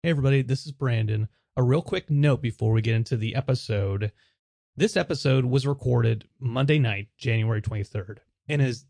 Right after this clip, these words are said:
and as is usually the case, Adult Swim, Rick and Morty, they come up with, with news right after we release an episode.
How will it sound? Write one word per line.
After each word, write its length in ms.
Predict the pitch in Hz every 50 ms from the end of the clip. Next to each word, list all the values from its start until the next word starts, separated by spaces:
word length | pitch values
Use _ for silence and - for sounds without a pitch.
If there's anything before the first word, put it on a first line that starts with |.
| _ _ _ _ _ _ _ _ _ -
and 160 | 147 139 139
as 220 | 135 127 110 127
is 160 | 139 123 107
usually 480 | 110 127 156 175 170 196 190 196 202 196
the 160 | 170 190 202
case, 560 | 202 - - 131 110 104 104 101 - - - _ _ _ _ _ _ _ _ -
Adult 280 | 131 117 139 139 139 -
Swim, 600 | - 127 123 123 120 117 113 117 113 117 113 113 -
Rick 180 | 131 135 -
and 80 | 127 117
Morty, 240 | 113 117 113 117 117
they 80 | 127
come 160 | - 180 180
up 160 | 160 147 - -
with, 160 | 135 - 139
with 160 | 135 135 131
news 480 | 120 117 110 110 107 110 110 104 - _ _ _ _ _ _ _ -
right 500 | 147 131 123 131 143 147 147 143 135 127
after 260 | 120 117 113 - -
we 120 | 113 107 101
release 260 | 104 101 101 107 -
an 80 | 113 107
episode. 460 | 101 101 104 101 - 104 107 -